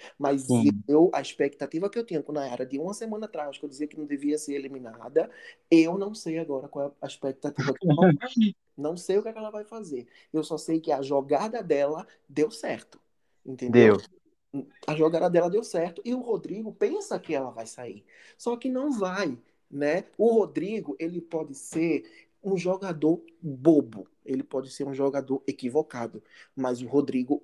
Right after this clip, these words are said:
Speaker 1: ele tá fazendo e cumprindo o papel que é o Big Brother, é jogo, né? Enquanto
Speaker 2: Sim.
Speaker 1: as pessoas não.
Speaker 2: Eu,
Speaker 1: Mas
Speaker 2: eu, eu
Speaker 1: sobre a indi-,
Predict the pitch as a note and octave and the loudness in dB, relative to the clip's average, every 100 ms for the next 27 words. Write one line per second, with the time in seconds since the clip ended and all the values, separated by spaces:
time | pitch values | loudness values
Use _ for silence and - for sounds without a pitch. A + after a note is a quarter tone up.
0 | - C3+ B2+ C3+ D3 B2 C3 - D3+ B2+ | 2 2 2 0 -2 -2 -2 -4 -4 -2
1 | A#2 A2+ A#2+ - D3 D3 C#3 C#3 D3 D#3+ | -4 -2 -2 -4 -4 -4 -2 0 0 0
2 | - B2+ C#3+ C3+ C#3 D3 C#3 A#2+ G#2 - | 2 0 2 2 2 4 4 2 0 -10
3 | - - - C3+ B2 A#2 A2 G#2 _ _ | -20 -8 -2 2 6 6 6 -8 _ _
4 | _ _ _ B2 B2 B2+ F3+ _ _ _ | _ _ _ -6 -2 -2 -4 _ _ _
5 | - B2+ D3 - D#3 D3 A2+ G2+ - C#3 | -16 -8 -6 2 8 8 8 2 -6 -6
6 | - C#3 D#3+ D3+ A2 - - - D3 D#3 | -2 -2 0 -4 -6 -12 -4 2 6 8
7 | E3 F#3+ E3 E3 F#3+ F3 | 10 12 12 10 4 -2